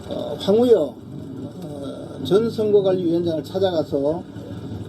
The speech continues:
대통령 후보를 선출한 선거관리위원회는 아직 존재하고 있고,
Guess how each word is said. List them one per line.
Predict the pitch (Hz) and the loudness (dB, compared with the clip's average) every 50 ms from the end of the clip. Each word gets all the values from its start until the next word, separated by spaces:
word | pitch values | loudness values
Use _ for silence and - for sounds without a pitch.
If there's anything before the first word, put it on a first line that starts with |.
| - - | -4 2
대통령 | - 196 202 220 226 233 226 226 220 | 4 4 4 4 0 -2 0 0 2
후보를 | 208 214 196 180 | 2 2 2 2
선출한 | - - 196 196 196 - 214 196 196 196 196 196 190 | 2 -2 -2 -2 -2 0 0 0 2 0 0 -2 -4
선거관리위원회는 | 170 - 196 196 202 208 190 185 170 175 180 180 180 175 180 175 175 165 | -2 -2 0 2 2 2 4 4 4 4 2 2 0 -2 -2 -2 -2 -4
아직 | - 185 202 208 226 208 - | -2 -2 0 0 0 -2 -2
존재하고 | - 151 135 143 143 165 185 233 220 196 175 | 0 0 2 4 4 4 4 4 4 4 4
있고, | 196 - - 156 143 147 165 185 196 | 2 2 2 2 4 4 4 2 -2